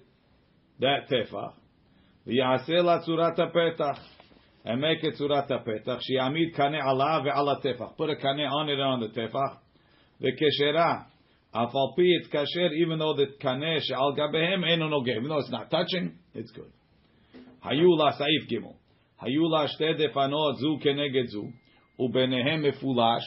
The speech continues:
You have the, the, the, the parallel walls. Oseh Dofen Sheyesh Berochbo Arba'a Tfachim. Make a wall that has four Tfachim Umashu. Uma'amido Bepahom Mishlosha Samuch Le'echad Mishtei Hadefanot.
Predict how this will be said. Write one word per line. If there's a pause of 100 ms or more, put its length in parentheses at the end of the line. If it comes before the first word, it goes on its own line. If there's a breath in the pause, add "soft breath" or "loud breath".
(140)
You
have (160)
the, (120)
the, (100)
the,
the
parallel
walls. (400 soft breath)
Oseh
Dofen
Sheyesh
Berochbo
Arba'a
Tfachim. (520 soft breath)
Make
a
wall
that
has
four
Tfachim
Umashu. (500 soft breath)
Uma'amido
Bepahom
Mishlosha
Samuch
Le'echad
Mishtei
Hadefanot.